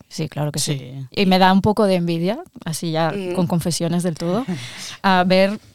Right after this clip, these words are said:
Speaker 1: que hay gente que tiene comunidades superchulas, que están ahí pendientes, que incluso,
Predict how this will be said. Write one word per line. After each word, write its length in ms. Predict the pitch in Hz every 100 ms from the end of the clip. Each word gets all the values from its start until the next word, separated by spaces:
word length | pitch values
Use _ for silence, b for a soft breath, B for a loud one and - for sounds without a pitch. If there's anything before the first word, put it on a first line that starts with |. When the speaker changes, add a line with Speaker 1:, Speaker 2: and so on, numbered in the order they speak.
| -
Speaker 1:
que 140 | 202
hay 220 | 180 175 180
gente 220 | 185 208
que 60 |
tiene 280 | 185 175 190
comunidades 640 | 185 180 165 165 175 180 185
superchulas, 920 | 190 185 165 - 190 196 202 208 -
que 640 | 190 190 185 190 190 190
están 280 | 190 - 185
ahí 280 | 190 190 196
pendientes, 720 | 190 185 196 196 196 202 202
que 80 | 190
incluso, 720 | 175 185 - 180 175 170